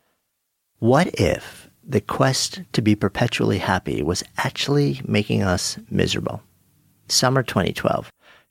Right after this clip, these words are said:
two thousand miles west of New York City, nearly nine thousand feet above sea level, deep into the Colorado Rockies,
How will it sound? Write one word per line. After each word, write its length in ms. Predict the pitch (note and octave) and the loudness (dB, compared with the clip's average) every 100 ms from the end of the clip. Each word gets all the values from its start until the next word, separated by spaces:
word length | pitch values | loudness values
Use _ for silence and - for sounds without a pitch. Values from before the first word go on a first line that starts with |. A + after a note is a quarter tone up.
| _ | _
two 180 | - D#3+ | -2 0
thousand 440 | D3+ B2+ A#2 A#2 | 2 2 2 2
miles 500 | G2 F2 F2 F2 G2 | 4 4 2 0 2
west 280 | F#2+ F#2 - - | 2 2 0 -4
of 140 | F#2 F#2 | -2 0
New 140 | F2 | 2
York 200 | F#2 - | 0 0
City, 400 | - E2 E2 G2 | 0 0 0 0
nearly 600 | G2 G#2 G#2+ G2+ G2+ F#2+ - | 0 4 6 6 4 0 -4
nine 480 | E2 F2 G#2 A#2+ | -2 -2 0 -2
thousand 460 | A2+ - F2+ F2 E2+ | -2 0 0 0 -2
feet 240 | - F2 | 0 0
above 280 | - D#2 E2 | 0 0 0
sea 200 | - F2 | 0 0
level, 400 | E2 E2 - - _ - - - - _ - | 2 0 0 -6 _ -20 -20 -20 -20 _ 0
deep 260 | B2+ C#3+ | 2 2
into 220 | - G#2+ F2 | 0 0 0
the 120 | F2+ | 0
Colorado 560 | - G#2+ G#2 G2+ F2 | 0 2 4 4 4
Rockies, 560 | E2 D#2 D#2 D#2+ E2 - | 2 2 0 -2 -4 -6